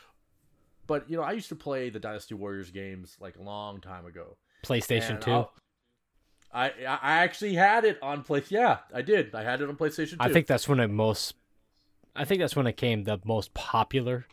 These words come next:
Speaker 2: on PlayStation two and, uh, in North America.
Speaker 1: Yeah, that's what, that's when I had it, and I, I really, I really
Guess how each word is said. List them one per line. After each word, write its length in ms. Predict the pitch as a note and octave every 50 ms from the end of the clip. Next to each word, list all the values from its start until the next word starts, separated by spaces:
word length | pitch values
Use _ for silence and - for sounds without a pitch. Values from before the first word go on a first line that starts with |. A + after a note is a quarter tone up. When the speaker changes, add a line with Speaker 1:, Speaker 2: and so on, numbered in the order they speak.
| _ _ _ _ _ _ _ _ _ _ -
Speaker 2:
on 100 | A2+ G#2+
PlayStation 580 | - - A#2 A#2 G#2+ - B2+ A2+ - - G#2+
two 360 | - - A2+ A2+ A2+ G#2+ G2+ -
and, 400 | - B2 A#2+ A#2 A2 G#2 G2+ G2
uh, 220 | G2+ F2 G2+ G2+ G2 - _ -
in 160 | A#2+ G#2 F#2+
North 240 | G#2 G2+ F#2 - G2
America. 440 | F#2 F2+ F2 E2+ - - F#2 F2+ - _ _ _ _ _ _ _ _ _ _ _ _ _ _ _
Speaker 1:
Yeah, 200 | - D#3+ C#3+ G#2+ F#2 F#2 - -
that's 200 | A2 A#2 A2+ -
what, 240 | B2+ C3 C3 B2+
that's 240 | A#2 A#2+ B2 - -
when 160 | A#2 A#2+ B2
I 100 | C3 C3
had 240 | C3 C3+ B2+ A#2+ A#2+
it, 120 | B2 A#2 -
and 140 | A#2 A2+ A2
I, 140 | A2+ A2+ -
I 120 | - A#2+ A#2 G#2+ A2+
really, 360 | C3 F3 G#3 G#3+ F3+ C#3+ - -
I 40 | A2
really 280 | B2 D#3+ F3 F#3 E3